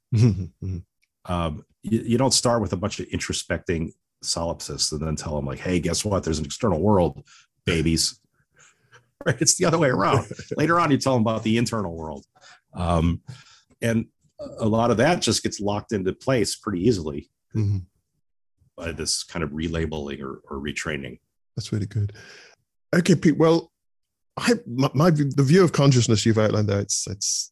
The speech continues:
Speaker 1: it's one that I find very congenial, and, uh, it's one that I've described, borrowing a term from Dan Dennett, as, as, as illusionism. Um, and by that I mean this, this idea of this intervening world of,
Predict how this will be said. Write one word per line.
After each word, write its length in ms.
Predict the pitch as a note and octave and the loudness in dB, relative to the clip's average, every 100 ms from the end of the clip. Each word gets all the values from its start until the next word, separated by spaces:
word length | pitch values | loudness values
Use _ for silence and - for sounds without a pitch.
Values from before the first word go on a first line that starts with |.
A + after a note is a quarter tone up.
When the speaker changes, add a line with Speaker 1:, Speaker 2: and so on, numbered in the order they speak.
| _ C#3+ | _ -16
Speaker 1:
it's 240 | - - | -12 -2
one 140 | A2+ | 0
that 100 | G#2 | 2
I 80 | G2+ | 0
find 220 | G2 G#2 G2+ | 0 0 2
very 160 | G2 | 0
congenial, 560 | G2+ F#2+ A2 B2 A2+ G#2 | 0 0 4 6 6 4
and, 220 | G2 G2 | 2 0
uh, 200 | G#2 F#2 - _ _ - _ _ _ _ _ _ _ - _ _ _ _ _ _ _ _ - | -4 -4 -8 _ _ -20 _ _ _ _ _ _ _ -20 _ _ _ _ _ _ _ _ -6
it's 180 | A#2 - | -4 -4
one 400 | - G#2 A#2 C#3+ B2 | -8 -2 4 6 6
that 120 | G2+ | 6
I've 440 | G2+ A2 G#2+ - | 4 2 0 -6
described, 500 | - - G#2+ G#2+ G#2 - - - G#2+ | -10 -6 -2 -2 -2 -6 -16 -18 -8
borrowing 320 | G2+ G2 - | -4 -2 -4
a 60 | |
term 220 | - G#2+ G2 | -2 0 0
from 160 | G2 | 0
Dan 200 | G2+ G#2 | 0 0
Dennett, 340 | F#2+ G2+ G2 G2+ | 2 2 2 0
as, 180 | G2 - | -2 0
as, 260 | G#2 F#2+ - | -2 -2 -4
as 140 | G2 | -2
illusionism. 680 | G2 G#2 B2 A#2+ A2+ F#2+ G2+ - - - - - - - _ _ | 2 6 6 4 2 0 -6 -10 -20 -20 -20 -20 -20 -20 _ _
Um, 440 | C3+ C3+ C3+ C3+ - _ _ _ _ _ - | 2 4 4 2 -2 _ _ _ _ _ -4
and 200 | C3+ C#3+ | 2 4
by 160 | D3 D3+ | 6 6
that 200 | E3 F3 | 6 6
I 100 | D3+ | 6
mean 360 | C#3+ D#3+ E3+ C3 | 8 8 8 8
this, 440 | B2+ - - - - _ _ _ _ _ _ _ _ - | 6 4 2 0 -4 _ _ _ _ _ _ _ _ -16
this 140 | - | -12
idea 240 | A2+ B2 B2 | -10 -8 -8
of 80 | |
this 140 | - B2 | -8 -8
intervening 640 | A2+ A#2 G#2 A#2 A2+ A2 | -8 -6 -4 -4 -4 -2
world 280 | A2 A2 G#2+ | 0 0 0
of, 120 | G#2 | -2